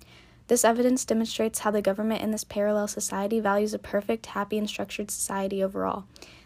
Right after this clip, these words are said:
They do this by stripping individual choices and freedom. They choose your partner and force a procedure to rid romantic attraction. This theme of individuality shows us to appreciate the freedom we are allowed to have now and to realize how easily it could be stripped from us, especially if technology continues to advance.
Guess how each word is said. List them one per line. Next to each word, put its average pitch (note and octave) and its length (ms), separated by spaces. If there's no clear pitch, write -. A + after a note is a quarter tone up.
They G#3+ 120
do A3 140
this A#3+ 140
by A3 140
stripping A3 420
individual G#3 460
choices G3 520
and G3 140
freedom. F#3+ 380
They G3+ 80
choose A3 260
your A#3+ 80
partner A3 400
and G3+ 140
force G#3 240
a - 40
procedure G3+ 420
to G3 100
rid G3 180
romantic F#3+ 460
attraction. F#3+ 600
This G#3 180
theme A#3 260
of A3 100
individuality G3+ 840
shows G3 260
us G3 160
to G3 120
appreciate G3+ 500
the G3 120
freedom G3+ 360
we G3+ 120
are G3 60
allowed G3 280
to G#3 100
have G3 260
now F#3+ 320
and G#3+ 100
to G#3 60
realize G#3 320
how G3+ 180
easily G3 380
it - 80
could G3+ 100
be G3 140
stripped F#3+ 300
from E3+ 200
us, F#3 220
especially G3+ 500
if G#3 80
technology G3 520
continues G3 500
to - 120
advance. - 540